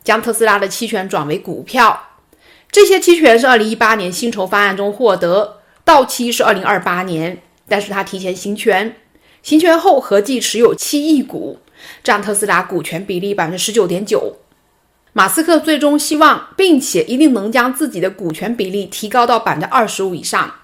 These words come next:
对公司的控制权提高了之后呢，市场就猜测啊，他是不是想把两家公司合并了。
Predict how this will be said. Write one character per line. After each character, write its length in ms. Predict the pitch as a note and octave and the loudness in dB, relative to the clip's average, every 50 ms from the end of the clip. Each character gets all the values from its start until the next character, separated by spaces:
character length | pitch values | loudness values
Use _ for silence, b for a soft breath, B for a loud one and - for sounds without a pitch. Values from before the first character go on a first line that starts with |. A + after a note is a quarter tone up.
| _ _ _ _ _ _ _ _ _ | _ _ _ _ _ _ _ _ _
对 140 | - F#4 F#4 | 2 2 4
公 180 | F4+ F4+ F#4 F#4 | 4 4 2 0
司 140 | F4+ - | 0 0
的 100 | F4+ F#4 | 2 2
控 240 | E4 - - F4+ E4+ | 0 2 0 0 0
制 160 | D#4 E4 D#4+ | 2 2 0
权 240 | C4 - A#3 G3 A3 | 0 2 0 0 0
提 200 | A#3 - - G#3 | -4 -8 -6 -2
高 200 | G#3 - C#4 D4+ | 0 2 2 2
了 100 | D4+ C#4+ | 2 2
之 200 | B3 - - C4 | 0 2 0 0
后 280 | C4 C4 D#4 D#4+ D4 C4+ | 2 2 2 2 2 2
呢， 280 | B3+ B3+ B3+ C4 - _ _ _ _ _ _ _ _ | 0 -2 -4 -6 -12 _ _ _ _ _ _ _ _
市 220 | - - - D4 | -6 -4 -4 -2
场 240 | C4 A#3 G3+ D#3+ F3 | -2 -2 -4 -4 -2
就 120 | F3 G#3 G3+ | 0 0 0
猜 240 | G3+ G3+ G3 G3 | 0 0 -2 -2
测 180 | G3+ G3+ A3+ A3 | -2 -2 -2 -2
啊， 280 | - - - - - B B B B B B | -2 -4 -6 -10 -16 B B B B B B
他 180 | B - G3 G3+ | B -6 -4 -4
是 160 | - - A#3 | -2 -2 -2
不 60 | G#3 | -4
是 100 | F#3+ G3+ | -4 -4
想 220 | G3 - - D3 G3+ | -6 -6 -6 -6 -4
把 160 | G#3 G3 G3 | -2 -2 0
两 240 | G3+ G3+ E3 - - | 0 -2 -2 -4 -6
家 160 | G#3 G3+ G#3 | -8 -6 -2
公 180 | G#3 A#3 A#3+ | 0 0 0
司 160 | A#3+ A#3 - A#3+ | 0 -2 -4 -6
合 240 | A#3 - - F3 | -6 -4 -4 -6
并 260 | F3+ F3+ C#4 D4+ C4+ G#3 | -2 0 2 2 2 0
了。 200 | E3 - - | -2 -8 -12